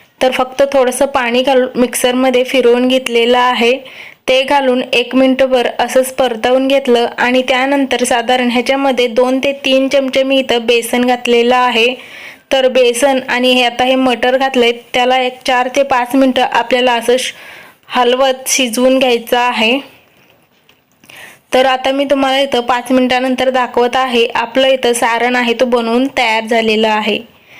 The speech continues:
त्यानंतर आता आपण गव्हाचं पीठ आहे तो मळून घेऊयात. त्यासाठी इथं गव्हाचं पीठ घेतलेलं आहे, तुम्ही मैद्याचं सुद्धा बनवू शकता किंवा थोडं थोडंसं दोन्ही पीठ वापरून सुद्धा बनवू शकता.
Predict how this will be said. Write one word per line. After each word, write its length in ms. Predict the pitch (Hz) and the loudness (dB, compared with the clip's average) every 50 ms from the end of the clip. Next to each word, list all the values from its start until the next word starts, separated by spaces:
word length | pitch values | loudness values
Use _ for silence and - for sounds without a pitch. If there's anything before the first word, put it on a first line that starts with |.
| - - - - _ _ - | -20 -20 -20 -20 _ _ -2
त्यानंतर 480 | 277 269 277 294 302 294 269 - 262 | -2 -2 0 0 -2 -2 -2 -2 -2
आता 240 | 254 247 247 - 269 | -2 -2 -2 -2 -2
आपण 280 | 254 240 240 262 277 277 | -2 0 0 0 0 2
गव्हाचं 400 | 277 262 254 247 240 240 240 269 | 2 2 2 2 0 0 0 -2
पीठ 260 | 269 - 262 262 254 | 0 0 0 0 0
आहे 140 | 254 240 240 240 | 0 0 0 0
तो 140 | 233 277 | 2 0
मळून 420 | 294 285 269 247 233 233 233 233 233 | 2 2 2 2 2 2 2 2 2
घेऊयात. 400 | 233 233 226 226 220 220 208 208 208 - - - _ _ _ _ _ _ _ _ _ _ - | 0 0 0 2 2 0 0 0 -4 -10 -20 -20 _ _ _ _ _ _ _ _ _ _ -2
त्यासाठी 440 | 285 277 285 320 311 302 311 277 | -2 -2 0 0 0 0 0 -2
इथं 220 | 285 277 285 277 262 | -2 0 -2 0 0
गव्हाचं 380 | 269 262 247 247 247 247 285 | 0 2 2 0 0 0 -2
पीठ 240 | 269 277 277 269 254 | 0 0 0 -2 0
घेतलेलं 540 | 262 262 277 262 262 262 247 247 247 254 247 | 0 0 0 0 0 0 2 2 4 2 2
आहे, 260 | 247 247 240 233 226 220 226 | 2 0 0 -2 -2 0 0
तुम्ही 180 | 254 254 262 | 2 2 2
मैद्याचं 540 | 269 269 262 247 240 226 240 240 240 240 277 | 2 2 2 0 2 0 0 -2 0 0 -2
सुद्धा 360 | 269 285 269 226 214 247 254 | 0 0 -2 -2 0 -2 -2
बनवू 320 | 269 262 277 247 240 240 240 | 0 0 0 0 2 0 0
शकता 400 | 233 247 233 233 - - 247 262 | 0 -2 -4 -4 -4 -4 -4 -4
किंवा 260 | 262 - 262 240 247 247 - | -2 -2 -2 -2 -2 -2 0
थोडं 220 | 262 247 233 240 233 247 | 0 0 0 0 0 0
थोडंसं 360 | 247 233 240 233 - 262 247 | 0 0 0 0 0 0 2
दोन्ही 300 | 240 240 240 240 247 254 | 4 2 4 2 2 0
पीठ 220 | 254 262 254 254 | 0 0 -2 0
वापरून 400 | 247 247 226 226 - 233 233 233 | 0 0 0 0 0 0 0 2
सुद्धा 300 | 233 247 220 214 233 262 | 0 -2 -2 -2 -2 -2
बनवू 340 | 262 269 254 240 226 214 220 | 0 0 0 0 0 0 -2
शकता. 400 | 214 - 214 208 - - - | 0 -2 -4 -6 -6 -6 -6